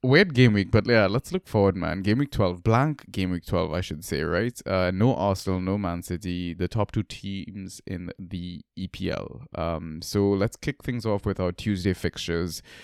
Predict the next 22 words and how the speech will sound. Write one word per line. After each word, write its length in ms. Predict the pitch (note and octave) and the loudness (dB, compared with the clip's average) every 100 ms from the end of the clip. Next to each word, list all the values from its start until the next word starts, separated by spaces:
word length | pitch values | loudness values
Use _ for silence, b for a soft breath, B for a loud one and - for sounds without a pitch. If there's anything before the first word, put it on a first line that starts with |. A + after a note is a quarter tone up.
| B B B | B B B
looking 320 | G2 G#2 A2+ | 0 0 0
at 120 | A2 G2 | -2 -2
the 80 | |
Brighton 540 | G2 F#2+ F2 F#2 - G2 | -2 -2 -2 -2 -4 -6
and 180 | F#2+ F#2 | -6 -8
Forest 600 | - F2+ E2+ F2 - - | -8 -4 -4 -4 -10 -8
games. 520 | E2+ D#2 A#1+ B1+ - | -6 -6 -8 -10 -10
Um, 640 | F2 F2+ F2+ F2+ F2+ E2 D#2 | -6 -4 -4 -8 -10 -12 -14
so, 460 | - B2+ A2+ A2 - _ - _ _ _ | -6 -2 0 -2 -8 _ -20 _ _ _
Kyle, 240 | - C#3+ C#3 | -2 0 0
you 100 | E3 | -2
would 100 | F3 | -4
have 120 | A#2+ | -6
made 200 | G#2+ G2+ | -8 -8
these 160 | G2 - | -10 -10
picks, 240 | F2+ F#2+ | -10 -8
so 80 | A2+ | -8
I'm 80 | G#2+ | -8
gonna 180 | B2 C3 | -8 -6
let 220 | G#2+ - | -6 -8
you 160 | G#2 | -10
pick, 300 | F#2 - F#2+ | -10 -8 -8